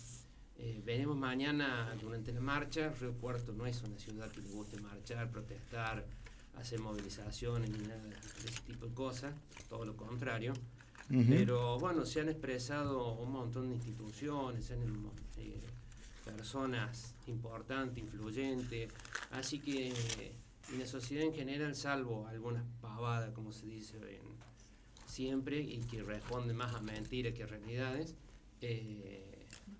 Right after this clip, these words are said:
Speaker 1: bueno, la, la gente creo que va, va, va a asistir a esta marcha y vamos a poner en, en claro que se está defendiendo, se está defendiendo la universidad pública, no se está defendiendo, esto no se está defendiendo, eh, no es un reclamo gremial, no estamos pidiendo,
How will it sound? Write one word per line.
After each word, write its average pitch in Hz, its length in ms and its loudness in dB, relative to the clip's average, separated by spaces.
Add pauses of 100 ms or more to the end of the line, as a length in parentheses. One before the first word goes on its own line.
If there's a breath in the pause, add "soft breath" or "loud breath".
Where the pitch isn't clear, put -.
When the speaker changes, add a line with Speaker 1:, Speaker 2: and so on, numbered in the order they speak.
(140)
Speaker 1:
bueno, 156 180 0 (420)
la, 113 100 0 (120)
la 120 120 0
gente 127 340 0
creo 139 220 2
que 120 120 -4
va, 120 140 2 (300)
va, 117 260 -2
va 127 60 0
a - 20 0
asistir 123 380 -4
a 127 40 0
esta 123 120 -2
marcha 123 400 0
y 117 40 -2
vamos 113 340 -2
a - 60 -12
poner 113 300 -4
en, 104 100 -4 (520 loud breath)
en 110 140 -4
claro 127 360 0
que - 100 -4
se - 120 -6
está 117 160 -2
defendiendo, 117 720 2 (520 loud breath)
se - 120 -6
está 190 160 4
defendiendo 180 560 4
la 156 120 4
universidad 123 440 2
pública, 131 480 2
no 160 100 -2
se 165 100 -6
está 156 140 -2
defendiendo, 147 1120 2
esto 151 200 -2
no 127 120 -2
se 120 80 -6
está 143 160 -4
defendiendo, 123 680 2 (720 loud breath)
eh, 117 220 -2
no 139 80 2
es 147 100 0
un 143 120 2
reclamo 123 500 2
gremial, 123 420 4
no 131 60 4
estamos 131 300 0
pidiendo, 117 640 0